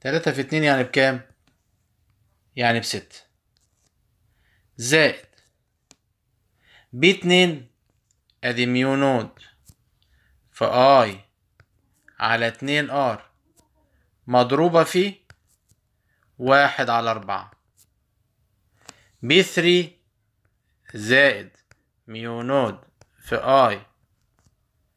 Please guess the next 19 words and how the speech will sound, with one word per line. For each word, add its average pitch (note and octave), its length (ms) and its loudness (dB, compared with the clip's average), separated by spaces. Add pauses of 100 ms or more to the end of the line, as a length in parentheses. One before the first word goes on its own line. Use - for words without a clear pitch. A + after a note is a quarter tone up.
(480)
على A2+ 280 2
اتنين D3 420 -2
آر. F3+ 400 2 (520)
مين D3 200 -4
اللي C#3 140 -2
فاضل D3 280 0
يا C3+ 60 2
شباب؟ C3 420 -2 (600)
واحد C3 260 -6
هيقول C3+ 180 -2
لي B2+ 100 -2
فاضل B2+ 340 2
واحد A#2+ 500 0
على، D#3+ 460 2 (1120)
أهي، G#2+ 280 -6 (180)
اتنين D3+ 600 -2
في - 120 -2
أربعة، G#2 500 -2
اتنين C#3+ 600 -8